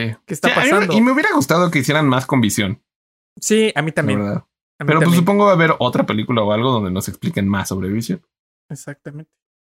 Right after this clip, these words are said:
Speaker 1: Eh, después yo diría Falcon and the Winter Soldier. Digo, yo diría que a lo mejor un empate entre Hawkeye y Falcon and the Winter Soldier, aunque hubo momentos en los que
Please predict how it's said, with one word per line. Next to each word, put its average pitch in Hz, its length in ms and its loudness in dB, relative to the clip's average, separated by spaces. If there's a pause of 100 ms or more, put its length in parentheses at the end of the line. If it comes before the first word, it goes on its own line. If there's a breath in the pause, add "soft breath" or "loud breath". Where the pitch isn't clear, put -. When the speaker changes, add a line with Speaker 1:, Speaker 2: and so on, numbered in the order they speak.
(100)
Speaker 1:
Eh, 156 440 -2
después 160 380 -4
yo 175 100 0
diría 151 220 2
Falcon 156 300 -2
and 147 80 -6
the - 60 -6
Winter 143 200 -10
Soldier. 143 420 -6
Digo, 180 340 0
yo 180 140 0
diría 254 240 0
que 254 100 -2
a 233 40 2
lo 196 80 0
mejor 165 440 -2
un 247 220 -4
empate 240 420 -2
entre 160 300 -8
Hawkeye 226 680 0
y 139 200 -16 (200)
Falcon 185 320 0
and 190 120 -2
the 139 60 -4
Winter 160 300 -4
Soldier, 175 480 0
aunque 170 240 2
hubo 269 160 2
momentos 180 500 0
en 160 100 -2
los 139 200 -6
que - 340 -8